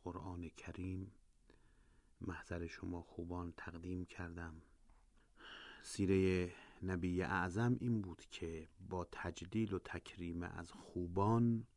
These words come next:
الگو سازی کنه. این تکریم هایی را که ما از نبی اعظم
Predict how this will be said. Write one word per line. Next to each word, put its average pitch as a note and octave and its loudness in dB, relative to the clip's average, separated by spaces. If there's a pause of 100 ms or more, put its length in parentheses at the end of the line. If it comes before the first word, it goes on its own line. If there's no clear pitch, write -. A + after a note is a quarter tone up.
(1120)
الگو F2 -2
سازی F2 -6
کنه. - -12 (1900)
این C#3+ 8
تکریم G2 2
هایی A#2+ 6
را G2+ 2
که F#2 -6
ما F2 -2
از F2 -6
نبی G2 2
اعظم F2 -4